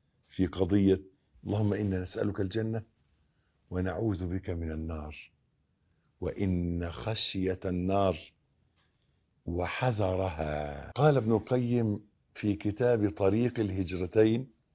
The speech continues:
وباب السعادتين: فصل في وصف طريق قريب موصل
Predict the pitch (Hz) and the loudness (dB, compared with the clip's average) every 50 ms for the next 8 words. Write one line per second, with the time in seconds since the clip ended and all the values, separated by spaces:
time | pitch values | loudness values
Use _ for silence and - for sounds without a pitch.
0 | _ _ _ _ _ _ _ _ _ _ _ _ - 90 85 80 80 101 107 110 | _ _ _ _ _ _ _ _ _ _ _ _ 2 2 2 4 4 2 2 2
1 | 107 107 104 - - - 107 98 107 110 101 87 76 - - - - - _ _ | 2 0 0 -2 -2 -2 -2 -2 0 -2 -2 -2 -4 -6 -8 -12 -12 -12 _ _
2 | _ _ _ _ _ _ _ _ _ _ _ _ _ - - - - - - - | _ _ _ _ _ _ _ _ _ _ _ _ _ -20 -20 -20 -20 -20 -20 -20
3 | _ - - - _ _ _ _ _ - - 160 175 160 - - 110 107 117 120 | _ -16 -16 -16 _ _ _ _ _ 2 6 6 6 6 4 0 2 2 4 4
4 | 117 113 123 - - _ _ _ _ _ _ _ _ _ _ _ _ _ _ - | 4 2 0 -2 -10 _ _ _ _ _ _ _ _ _ _ _ _ _ _ -4
5 | - 113 107 104 98 101 123 156 147 - - - - 117 107 - 120 107 104 101 | 0 4 6 6 6 6 4 4 4 4 0 0 0 -2 0 2 2 2 4 4
6 | 107 107 95 - - 82 78 71 69 73 - _ _ _ _ _ _ _ _ _ | 4 4 4 2 0 -6 -6 -6 -6 -10 -14 _ _ _ _ _ _ _ _ _
7 | _ _ _ _ _ _ _ _ _ _ _ _ - - 107 107 107 110 107 107 | _ _ _ _ _ _ _ _ _ _ _ _ -4 2 4 6 6 6 8 6
8 | 101 92 76 82 80 73 71 73 - _ _ _ _ _ _ _ _ _ _ _ | 6 6 4 2 0 0 -2 -8 -14 _ _ _ _ _ _ _ _ _ _ _
9 | _ _ _ _ _ - 98 104 104 101 104 117 127 123 - - - - 113 107 | _ _ _ _ _ 0 4 4 6 6 6 6 4 4 0 -4 0 6 6 6
10 | 92 87 87 80 76 | 8 6 4 2 0